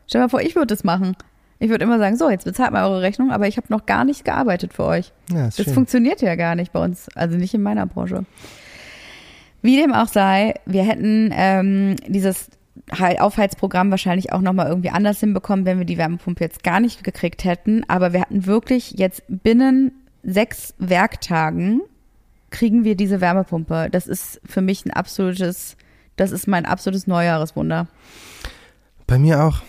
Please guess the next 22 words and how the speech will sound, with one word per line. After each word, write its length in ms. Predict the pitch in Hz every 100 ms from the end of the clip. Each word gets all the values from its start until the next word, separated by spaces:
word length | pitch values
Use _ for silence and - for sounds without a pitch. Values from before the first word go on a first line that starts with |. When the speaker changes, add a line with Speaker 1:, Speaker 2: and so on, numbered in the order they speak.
| - - -
Speaker 2:
Also 420 | 127 131 127 127 123
selbst, 340 | 131 135 -
also 140 | 117
der 160 | 123 131
Realist 380 | 131 131 156 -
in 100 | 165
mir 240 | 160 160
hat 120 | 151 120
irgendwie 240 | 139 135
gedacht, 340 | 127 127 127 -
pff, 420 | - - - -
also 560 | 92 55 50 60 78 110
wenn's 220 | 117 120
richtig 360 | 143 143 139 -
gut 200 | 139 139
läuft, 520 | 131 131 135 - - -
dann 120 | 110
kriegen 240 | - 123 120
wir 60 |
die 120 | 113
hoffentlich 420 | 101 - 107 104 -
Ende, 520 | 104 110 123 127 123